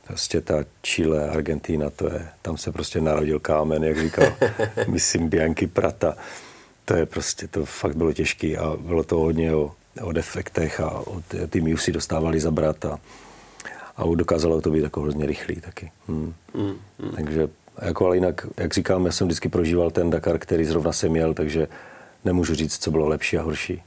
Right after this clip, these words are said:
Speaker 2: Jasně,
Speaker 1: Prostě.
Speaker 2: nejseš, nejseš ten typ člověka, který by
Speaker 1: Hmm.
Speaker 2: si na něco stěžoval, říkal, že
Speaker 1: Hmm.
Speaker 2: tohle je ten pravý Dakar, tohle už nestojí za
Speaker 1: Jasně.
Speaker 2: nic.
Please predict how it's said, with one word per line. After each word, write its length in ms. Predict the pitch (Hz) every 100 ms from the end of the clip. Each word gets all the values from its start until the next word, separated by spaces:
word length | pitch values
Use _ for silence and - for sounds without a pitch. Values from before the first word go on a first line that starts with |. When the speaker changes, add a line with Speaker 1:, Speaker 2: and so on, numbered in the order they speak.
| -
Speaker 2:
Jasně, 280 | 104 101 98
Speaker 1:
Prostě. 80 | 101
Speaker 2:
nejseš, 360 | 107 113 107
nejseš 440 | 104 101 - 107 -
ten 200 | 107 104
typ 200 | 104 -
člověka, 500 | - 101 101 104 101
který 260 | 104 98
by 440 | 98 104 104 104 101
Speaker 1:
Hmm. 80 | 95
Speaker 2:
si 160 | -
na 80 | 101
něco 360 | 95 92 - 104
stěžoval, 800 | - 98 101 104 101 104 104 98
říkal, 300 | 92 104 101
že 80 | 101
Speaker 1:
Hmm. 80 |
Speaker 2:
tohle 220 | 95 95 98
je 40 |
ten 180 | 104 101
pravý 300 | - 95 98
Dakar, 400 | 95 - 101 98
tohle 260 | 98 101
už 140 | 101 -
nestojí 360 | 101 - 113
za 140 | 107 104
Speaker 1:
Jasně. 140 | 104
Speaker 2:
nic. 180 | 101